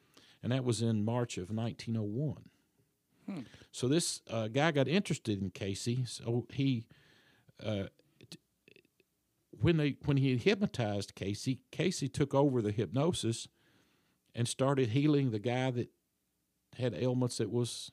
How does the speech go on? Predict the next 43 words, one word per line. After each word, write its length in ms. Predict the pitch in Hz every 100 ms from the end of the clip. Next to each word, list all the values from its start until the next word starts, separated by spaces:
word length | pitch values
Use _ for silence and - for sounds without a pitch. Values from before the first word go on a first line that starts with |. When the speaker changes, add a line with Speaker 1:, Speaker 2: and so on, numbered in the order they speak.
| _ _ _ _ _ -
Speaker 1:
put 160 | 131
him 200 | 131 190
under 180 | 170 90
hypnosis. 720 | 85 - 85 76 - - - _ _ _ _ _ _ - -
Speaker 2:
Really? 280 | 139 151 101 - - -
Speaker 1:
So 180 | - 110
Lane, 380 | 123 170 170
w-, 240 | 139 110 107 -
you 140 | 113
know, 100 | 117
had, 220 | 107 110 95 - -
had, 240 | 127 113 98
uh, 220 | 90 87 - - 107
had 120 | 117
stomach, 340 | - 143 127 - 98
had 140 | 110
a 60 | 95
stomach 380 | - 120 117 87
disorder 360 | 95 98 98
or 40 | 85
something, 380 | 127 131 104 - - _
and 100 | 110
Casey 360 | - 147 156 117
helped 300 | 123 113 -
him 220 | 151 151
get 120 | 110 110
over 180 | 101 101
that 280 | 120 131
as 140 | 113 -
he 160 | 120
helped 160 | 120 101
Casey 320 | 127 131 -
get 160 | 98 104
over 180 | 104 101
his 140 | 95
laryngitis. 720 | 98 101 104 143 131 - - - _ _ _ -
Speaker 2:
Huh. 180 | 180 180 107 _
Speaker 1:
Now, 100 | 98
isn't 160 | 113 117
that 180 | 127 -
wild? 320 | 85 - -
Speaker 2:
That's 200 | 110 113
crazy. 400 | - 131 151 131